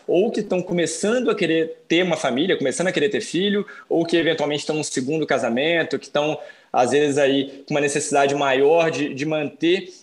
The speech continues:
essa vida sexual de forma preservada. Então, isso acaba atrapalhando bastante. Tem muito paciente hoje que realmente não quer,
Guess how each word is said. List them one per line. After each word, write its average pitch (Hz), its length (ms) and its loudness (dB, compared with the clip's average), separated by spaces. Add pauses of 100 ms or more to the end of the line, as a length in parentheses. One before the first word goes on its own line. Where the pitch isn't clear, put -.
(200)
essa 127 380 -2
vida 139 180 -4
sexual 135 840 0
de 131 140 -6
forma 135 340 -2
preservada. 143 1040 -2 (520)
Então, 147 400 0
isso 147 300 2
acaba 151 400 4
atrapalhando 156 440 0
bastante. 160 520 0
Tem 147 80 -2
muito 160 300 -4
paciente 156 480 -4
hoje 143 240 0
que 156 100 -4
realmente 147 400 -4
não 165 140 -4
quer, 151 400 0